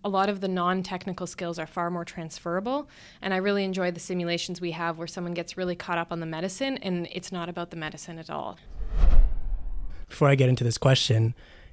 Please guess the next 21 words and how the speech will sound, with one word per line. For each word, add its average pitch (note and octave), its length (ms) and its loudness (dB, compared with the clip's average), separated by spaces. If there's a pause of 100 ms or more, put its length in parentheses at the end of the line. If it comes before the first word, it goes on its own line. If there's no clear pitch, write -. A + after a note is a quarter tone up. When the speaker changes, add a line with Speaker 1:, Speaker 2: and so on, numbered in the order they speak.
Speaker 2:
just C3+ 200 6
for C3+ 120 4
our A#2+ 80 4
listeners, B2 480 2
be C3+ 120 0
sure C#3 200 2
to C3 80 2
check - 320 -2
out B2+ 220 0
episode B2 560 0
twenty-seven C3 600 2
with B2 120 2
Doctor A#2 320 0
Schiffer - 320 0
Ginsburg, A2 480 0 (100)
where A#2 200 2
we A2+ 140 2
also A2 340 0
discuss G#2+ 600 0
medical A2+ 360 -4
professionalism. A2+ 960 -2